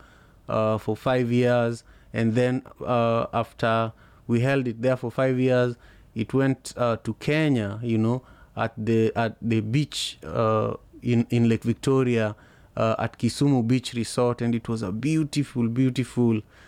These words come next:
event, over four thousand five hundred people came. And, um, even during the pandemic, we've continued hosting the Madaraka Festival. Actually, I'll just share with you, um,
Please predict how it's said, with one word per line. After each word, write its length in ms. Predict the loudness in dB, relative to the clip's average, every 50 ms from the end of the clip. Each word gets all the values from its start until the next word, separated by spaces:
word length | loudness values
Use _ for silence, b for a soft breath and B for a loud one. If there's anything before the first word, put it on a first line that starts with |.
| B B B B -4
event, 420 | -2 0 0 2 2 0 0 0 0
over 200 | 0 0 0 0
four 180 | 0 -2 -4
thousand 460 | -2 0 0 0 0 0 0 -2 -4 -6
five 440 | -10 -8 -4 0 0 2 2 2
hundred 340 | 0 0 0 0 -2 -4 -4
people 300 | -2 -4 -2 -2 -4 -6
came. 480 | -6 -4 -2 0 0 2 0 -2 -4 -6 b b b b b b b b b -6
And, 640 | -2 0 2 2 2 2 2 2 2 0 -2 -2
um, 420 | -2 0 0 0 0 -2 -4 -6 -10 _ _ _ _ -2
even 260 | 0 2 2 2 2
during 260 | 2 2 2 2 2 2
the 80 | 0 0
pandemic, 640 | 0 0 2 2 4 4 4 4 2 2 0 0
we've 180 | 0 -2 0 0
continued 540 | 0 0 0 0 2 2 4 4 4 2 0
hosting 580 | 0 0 0 0 -2 -2 -2 0 2 2 2
the 80 | 2 0
Madaraka 520 | 0 0 0 2 2 2 0 0 -4 -6 -6
Festival. 760 | -4 -4 -4 -4 -2 -2 -2 -2 0 2 2 2 0 -2 B B B B B B B B
Actually, 400 | -6 -6 -6 -4 -4 -4 -2 0
I'll 100 | -2 -2
just 220 | -2 -2 -4 -4 -4
share 240 | -2 0 0 2
with 240 | 2 0 0 0 0
you, 280 | 2 4 4 4 2 B B B B B B B B -8
um, 560 | -4 -2 0 0 0 0 -2 -2 -4 -6 -8